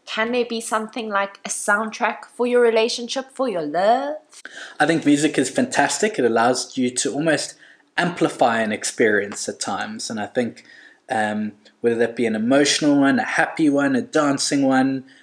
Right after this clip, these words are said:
Speaker 2: um, or a country one, um, <laughs> I think music can be a fantastic elevator to a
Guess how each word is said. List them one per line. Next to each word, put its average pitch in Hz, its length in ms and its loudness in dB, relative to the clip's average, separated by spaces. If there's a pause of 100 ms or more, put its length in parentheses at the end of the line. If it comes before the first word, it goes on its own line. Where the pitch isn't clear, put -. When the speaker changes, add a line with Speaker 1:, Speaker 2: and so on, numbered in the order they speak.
(220)
Speaker 2:
um, 113 680 -4 (360)
or 117 160 4
a - 40 -2
country 127 580 -2
one, 98 420 -10 (340)
um, 135 220 2 (540)
<laughs> - 480 -10
I 151 80 0
think 165 200 0
music 175 540 0
can 170 320 0
be 165 200 2
a 156 60 4
fantastic 180 680 -4
elevator 127 640 2
to 120 480 -2
a 113 500 -4